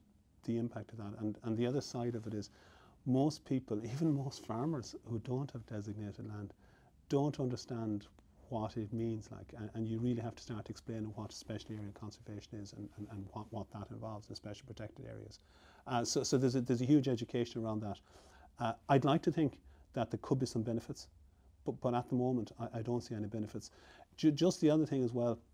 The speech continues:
with regard to, to the designations, uh, and the E U biodiversity strategy and, and the, the increase, they are talking about a budget for that. They're talking about twenty billion across the European Union, uh, to, to implement that. But twenty billion across the European Union is, is,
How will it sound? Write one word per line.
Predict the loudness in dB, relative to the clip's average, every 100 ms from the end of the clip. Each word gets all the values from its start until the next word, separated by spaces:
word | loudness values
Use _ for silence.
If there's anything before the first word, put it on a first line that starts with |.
| -20 _ _ _ -10 2
with | 2 4
regard | 2 2 2 0 0
to, | -2 -2 -4
to | -6 -4
the | -2
designations, | -2 -2 -4 -4 -4 -6 -8 -10
uh, | -12 -8
and | 0
the |
E | 2
U | 2
biodiversity | -2 -6 -6 -8 -10 -10
strategy | -8 -8 -8
and, | -10 -10 -8
and | -8
the, | -6
the | -6
increase, | -8 -4 -6 -6 -16 -20 -8 2
they |
are | 4 4
talking | 0 0 -2
about | -2
a |
budget | -2 -2 -6 -8
for | -10
that. | -8 -8 -10
They're | -14
talking | -12 -14 -12
about | -14
twenty | -12 -12 -8
billion | -6 -6
across | -8 -12 -12
the | -10
European | -8 -8
Union, | -8 -8 -10 -16 -20 -20 _ -8
uh, | -8 -8
to, | -10 -10
to | -4 -2
implement | -2 -2 -4 -4
that. | -8 -14 -16 -20 -20 _ -8
But | -6
twenty | -2 -2 0
billion | 0 -2
across | -4 -10 -10
the | -10
European | -10 -8 -6
Union | -4 -6 -8 _ _ _ _ -16
is, | -12 -12 -12 -6
is, | -6 -6